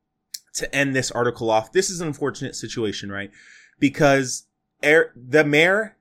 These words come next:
even though I, like, it sounds bad, he's doing the right thing. He wants to keep his people employed, and he wants to make sure those businesses are there so, you know, they can pay his salary, but also pay for whatever taxes pay for in New York.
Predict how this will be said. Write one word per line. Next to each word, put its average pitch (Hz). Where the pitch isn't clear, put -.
even 175
though 165
I, 147
like, 123
it -
sounds 139
bad, 156
he's 139
doing 160
the 131
right 110
thing. 101
He 147
wants 160
to 170
keep 165
his 143
people 143
employed, 117
and 127
he 135
wants 147
to 151
make 139
sure 147
those 131
businesses 147
are 156
there 117
so, 113
you 123
know, 113
they 117
can 120
pay 120
his 147
salary, 110
but 123
also 127
pay 127
for 127
whatever 120
taxes 120
pay 120
for 117
in 107
New 107
York. 107